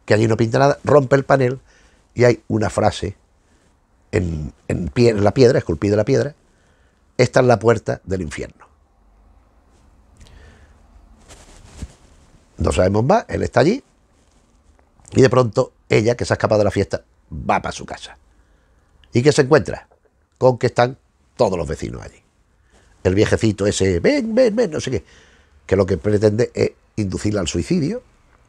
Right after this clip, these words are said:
Están las dos lesbianas aquellas desnudas allí comiéndose un cadáver. Está el cadáver de su padre y aparecen una serie de, de, de personajes monstruosos que van con el, con el anciano este que, que parece ser un poco el maestro de ceremonia infernal.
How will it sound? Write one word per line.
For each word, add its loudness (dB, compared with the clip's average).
Están 2
las 0
dos -2
lesbianas 0
aquellas 0
desnudas 0
allí -2
comiéndose -2
un -6
cadáver. 0
Está 2
el 0
cadáver 2
de -4
su -6
padre 0
y 0
aparecen 0
una -6
serie -6
de, -6
de, -10
de -8
personajes -4
monstruosos -4
que 2
van 2
con 0
el, -6
con -6
el -4
anciano 0
este -2
que, -2
que -2
parece 4
ser 2
un -2
poco -2
el -2
maestro -2
de 0
ceremonia -2
infernal. -2